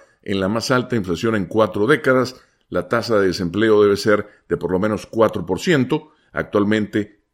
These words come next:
esa tasa de desempleo se sitúa en el tres punto siete por ciento, justo por encima del mínimo de medio siglo. En sus pronósticos actualizados,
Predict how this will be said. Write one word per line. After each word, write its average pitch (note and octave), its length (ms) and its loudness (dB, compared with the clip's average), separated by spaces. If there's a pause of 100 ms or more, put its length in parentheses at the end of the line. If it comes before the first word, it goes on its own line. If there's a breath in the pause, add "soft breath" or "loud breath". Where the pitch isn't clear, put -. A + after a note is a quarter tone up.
esa D3 460 0
tasa C#3 400 2
de G2+ 220 -2
desempleo A2 420 0
se B2+ 120 -2
sitúa B2 460 2 (300 loud breath)
en G#2 100 -2
el F#2+ 140 -4
tres A2+ 220 -4
punto G2 220 -6
siete A2+ 240 -2
por A#2 140 -4
ciento, C#3 600 -4
justo F3+ 400 -2
por G2+ 120 0
encima A#2 480 0 (240 loud breath)
del G2+ 240 -2
mínimo D3+ 560 -4
de G#2+ 140 -2
medio G2+ 260 0
siglo. G2 520 -4 (360)
En F#2 140 -4
sus G#2 180 -4
pronósticos A2 580 -2
actualizados, C#3 760 0